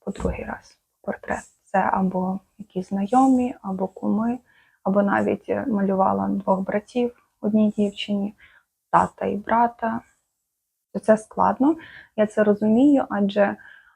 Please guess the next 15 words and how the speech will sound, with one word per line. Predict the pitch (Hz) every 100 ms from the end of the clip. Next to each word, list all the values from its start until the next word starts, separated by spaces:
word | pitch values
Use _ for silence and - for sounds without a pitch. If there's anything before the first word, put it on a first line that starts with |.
| _ 208
в | 208
мене | 214 214 208 196 -
в |
самої | - 208 196 185
тато | 190 190 - 185
з | -
братом | 185 185 185 - 220 _ _ _ -
воює | 196 208 262 277
зараз, | 240 208 202 240 - _
вони | 208 202
на | 202
Запорізькому | 202 - 196 - 196 190
напрямку, | 185 - 208 208 240 254 240
сто | - 214
друга | 202 202 196 214